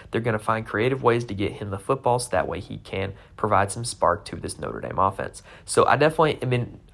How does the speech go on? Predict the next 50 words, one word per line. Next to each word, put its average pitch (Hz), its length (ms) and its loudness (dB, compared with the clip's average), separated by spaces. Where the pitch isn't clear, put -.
I, 82 80 0
I - 140 2
wouldn't 156 240 4
say 156 140 6
play 139 260 6
all 123 160 8
three 117 220 0
of 113 80 4
them. 107 40 2
I 107 60 6
wouldn't 147 180 4
even 117 140 -4
say 113 180 -2
play 95 280 -2
two 107 200 -4
of 98 100 0
them 95 160 -4
in 92 80 -8
the 87 60 -12
same 90 240 -8
lineup, 131 400 0
but 110 100 6
I 110 60 6
definitely 120 480 2
wanna 107 200 2
get 104 200 2
some 107 160 -6
exposure 98 440 -2
to - 220 -8
that 98 200 0
Notre 95 200 0
Dame 92 180 -2
rushing 92 340 -4
attack. 95 340 -4
I - 100 -2
do 117 220 0
think 113 240 -4
they 104 140 2
will 101 200 2
be 95 160 -2
able 92 180 -2
to 98 120 -8
run 90 200 -2
the 87 60 -4
ball 85 220 0
on 92 220 -2
this 90 140 -6
South 85 300 -4
Carolina - 360 -6
defense. - 520 -10